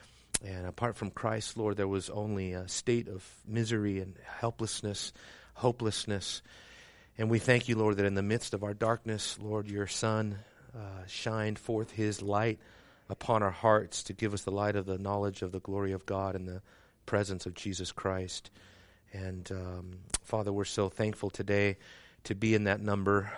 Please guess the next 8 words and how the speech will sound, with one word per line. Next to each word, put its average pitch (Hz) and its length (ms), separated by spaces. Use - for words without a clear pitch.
Lord, 104 380
and 98 540
we're 101 100
so 98 220
grateful 98 340
today, 98 380
Lord, 95 320
that 98 180